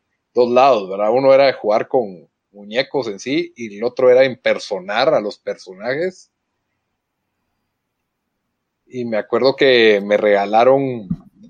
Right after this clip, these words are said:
una, una espada y una garra del Leono de los Thundercats. Y me pasaba, a-, obvio, gritando, "Espada del augurio, déjame ver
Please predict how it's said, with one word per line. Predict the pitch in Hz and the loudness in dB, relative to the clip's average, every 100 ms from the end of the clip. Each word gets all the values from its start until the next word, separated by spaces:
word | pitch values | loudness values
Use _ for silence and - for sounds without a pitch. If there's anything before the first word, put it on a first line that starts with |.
| - - _ - | -20 -20 _ -18
una, | - 131 143 143 127 113 | -10 -4 0 0 0 -2
una | 135 135 143 120 | -6 -2 0 0
espada | - - 135 175 233 226 - _ _ _ | -2 0 4 4 4 -2 -10 _ _ _
y | 139 127 | -10 -8
una | 139 139 113 | -4 -2 -2
garra | 104 120 156 185 196 196 - | -2 -2 0 4 4 2 -6
del | _ - 107 98 95 104 | _ -14 -12 -14 -16 -2
Leono | 139 170 127 | 0 0 0
de | 107 | -2
los | 101 - | -6 -4
Thundercats. | 151 156 110 - 98 - - - _ _ _ _ _ _ _ _ _ _ _ _ - | -2 0 -2 -4 -8 -8 -20 -20 _ _ _ _ _ _ _ _ _ _ _ _ -12
Y | 127 117 | -8 -8
me | 113 | -6
pasaba, | 107 107 117 123 127 123 110 | -6 -4 0 2 4 4 2
a-, | 104 113 107 _ | 0 -4 -8 _
obvio, | _ 127 131 113 | _ -6 -2 -2
gritando, | 101 101 113 127 127 104 101 | -4 -8 -6 -2 -2 -2 -6
"Espada | 98 - 180 170 | -10 0 4 6
del | 143 | 4
augurio, | 123 131 180 170 135 120 | 0 0 2 2 2 0
déjame | 123 139 160 120 | -2 -6 -6 -6
ver | 165 | -6